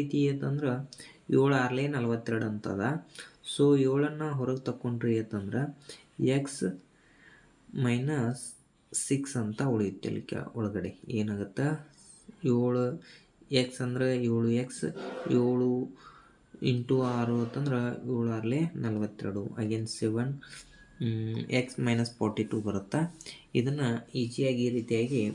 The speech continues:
ಮಾಡ್ರಿ. ನೆಕ್ಸ್ಟ್ ಸ್ಟೆಪ್ ಎರಡನೇದು ನೋಡ್ರಿ. ಎರಡನೇದು ಆರು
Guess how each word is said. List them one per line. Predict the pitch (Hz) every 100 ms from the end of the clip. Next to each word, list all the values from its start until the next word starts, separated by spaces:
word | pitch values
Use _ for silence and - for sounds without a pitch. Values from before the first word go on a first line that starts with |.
| 113
ಮಾಡ್ರಿ. | 107 101 120 165 - - - - - -
ನೆಕ್ಸ್ಟ್ | 143 143 -
ಸ್ಟೆಪ್ | 143 - 170 175 - - - - - 147 131
ಎರಡನೇದು | 120 120 135 135
ನೋಡ್ರಿ. | 127 123 160 190 - - - - - - - - - - - - - - - - - - 135
ಎರಡನೇದು | 117 113 120 123 131 170 170 - _ _ - - - - - - - - - - - 120
ಆರು | 135 147